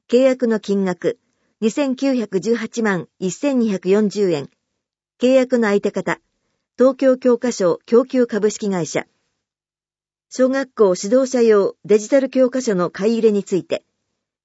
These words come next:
契約の方法、随意契約、契約の金額、二千八百三十九万二千六百五十円、契約の相手方、有限会社、小文堂。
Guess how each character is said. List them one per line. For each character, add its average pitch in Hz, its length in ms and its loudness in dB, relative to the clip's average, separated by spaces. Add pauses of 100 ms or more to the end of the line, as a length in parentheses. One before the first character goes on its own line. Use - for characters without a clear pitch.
契 247 140 2
約 254 260 0
の 226 100 -2
方 208 220 0
法、 185 380 -4 (180)
随 247 300 -2
意 254 100 -10
契 214 160 2
約、 151 340 -4 (380)
契 262 160 2
約 247 240 0
の 220 100 -2
金 202 240 -4
額、 185 360 -6 (420)
二 208 80 -2
千 285 220 -4
八 220 200 -8
百 196 200 -4
三 254 240 -2
十 185 180 0
九 208 240 -2
万 180 320 -4
二 185 80 -4
千 262 240 -2
六 190 160 -2
百 180 240 -4
五 175 140 0
十 214 200 -2
円、 139 200 -6 (600)
契 254 160 2
約 254 220 2
の 220 100 -2
相 214 140 -2
手 214 80 -6
方、 185 320 -4 (460)
有 240 160 2
限 247 240 0
会 208 180 -2
社、 160 320 -4
小 220 260 -2
文 214 240 -2
堂。 165 300 -2